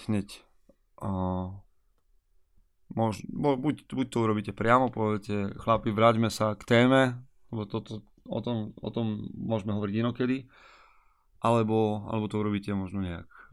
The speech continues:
a, gentlemanskejšie, označíte to: „Áno, toto sú dobré myšlienky, ale chceme sa venovať, chceme sa venovať iným veciam,“ ale odporúčam vám, aby ste sa, mm, ak, ak nastanú také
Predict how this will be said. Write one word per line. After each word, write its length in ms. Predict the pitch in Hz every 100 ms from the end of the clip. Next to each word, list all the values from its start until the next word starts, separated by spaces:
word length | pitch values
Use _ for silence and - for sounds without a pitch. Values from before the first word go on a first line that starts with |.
| - -
a, 320 | 95 92 87 - _ _ _ _ _ _ _ _ _ _ _ _ _ _ _ -
gentlemanskejšie, 1160 | 107 110 107 117 117 110 110 104 - 101 98 98
označíte 520 | 101 101 98 98 -
to: 120 | - 95
„Áno, 240 | 113 120
toto 240 | 110 104 98
sú 160 | -
dobré 240 | 107 113 113
myšlienky, 480 | 104 113 101 -
ale 400 | 107 104 101 98 -
chceme 280 | - 104 98
sa 100 | 92
venovať, 460 | 98 98 98 85 - _ - - _ _ -
chceme 160 | -
sa 160 | 98 95
venovať 320 | 98 95 92
iným 240 | 113 113
veciam,“ 280 | 104 107 120 110
ale 160 | 110 - - -
odporúčam 560 | 117 - 127 - 107
vám, 240 | 107 110 107
aby 240 | 104 101 - - - -
ste 280 | - 110
sa, 640 | 101 - 98 98 95 92 - _ _ _ _
mm, 600 | - - 90 90 90 87 85 - _ _ _ - - - - - - _ - - _ _ _ _ -
ak, 360 | 113 113 - -
ak 120 | 117
nastanú 320 | 117 107 113
také 240 | 104 101